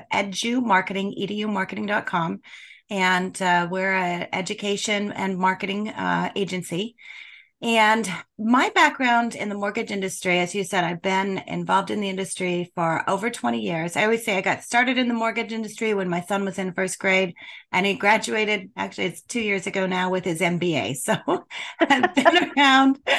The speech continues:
Speaker 1: the industry for a long time. Prior to getting into the mortgage industry, I was a corporate trainer with Dale Carnegie Training and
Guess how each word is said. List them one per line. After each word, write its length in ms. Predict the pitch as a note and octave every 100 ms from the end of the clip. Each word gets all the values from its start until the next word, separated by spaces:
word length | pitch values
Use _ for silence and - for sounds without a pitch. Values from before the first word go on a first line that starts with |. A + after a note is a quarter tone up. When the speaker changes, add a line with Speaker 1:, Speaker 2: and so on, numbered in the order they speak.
| - - -
Speaker 1:
the 220 | C#4+ C4+
industry 580 | C4 C4 C4 - B3 A#3+
for 100 | A3
a 80 | G#3
long 300 | G3 F#3+ G#3+
time. 560 | G#3 F#3 E3 F3+ G3+ -
Prior 360 | - G#3+ A#3 C4+
to 160 | C4 C#4+
getting 360 | C4 B3+ B3+
into 320 | C#3 G#3 A3
the 60 | A3+
mortgage 380 | G#3+ G#3 A3+ A3
industry, 380 | G#3+ G#3 G#3+ F#3+
I 120 | F#3
was 260 | F#3 F3+
a 60 | A3+
corporate 360 | - A3+ B3+ B3+
trainer 300 | A3+ G#3+ G#3+
with 140 | G#3+
Dale 160 | G3 F#3+
Carnegie 360 | G#3 G#3+ C#4+
Training 440 | - F#3 F#3 C4+ - - - - _ -
and 440 | F#3+ F#3 F#3 G3